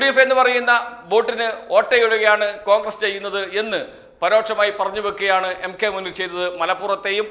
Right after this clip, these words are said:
പൊന്നാനിയിലെയും അനുഭവം വെച്ച് മാത്രം. ഇപ്പോൾ കെ പി സി സിയുടെ നേതൃയോഗം നടന്നു, അവലോകനം നടത്തി. അപ്പോൾ പറയുന്നത് ഈ വീഴ്ചകൾ, ആ വീഴ്ച എന്നത് ഈ വോട്ടിന് ഓട്ടയിടുന്നതിന് തുല്യമാണ്, ഈ വോട്ട് മുങ്ങും എന്ന് തന്നെയാണ്.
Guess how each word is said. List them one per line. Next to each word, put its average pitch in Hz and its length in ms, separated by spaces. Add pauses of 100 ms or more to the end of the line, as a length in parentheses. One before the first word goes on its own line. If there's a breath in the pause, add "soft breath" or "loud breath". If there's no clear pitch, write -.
പൊന്നാനിയിലെയും 190 720 (100)
അനുഭവം 180 360
വെച്ച് 170 240
മാത്രം. 156 260 (500 loud breath)
ഇപ്പോൾ 254 160 (120)
കെ 233 160
പി 254 100
സി 254 160
സിയുടെ 247 220 (160)
നേതൃയോഗം 233 580
നടന്നു, 226 280 (420 loud breath)
അവലോകനം 226 480
നടത്തി. 220 260 (460 loud breath)
അപ്പോൾ 254 220 (380)
പറയുന്നത് 208 420 (240)
ഈ - 20 (840)
വീഴ്ചകൾ, 240 420 (480 loud breath)
ആ 233 60 (100)
വീഴ്ച 254 240 (280)
എന്നത് 214 240 (280)
ഈ 208 60 (100)
വോട്ടിന് 208 460 (220)
ഓട്ടയിടുന്നതിന് 196 760
തുല്യമാണ്, 196 600 (240)
ഈ 190 40 (300)
വോട്ട് 190 320 (220)
മുങ്ങും 208 280 (200)
എന്ന് 185 180
തന്നെയാണ്. 170 360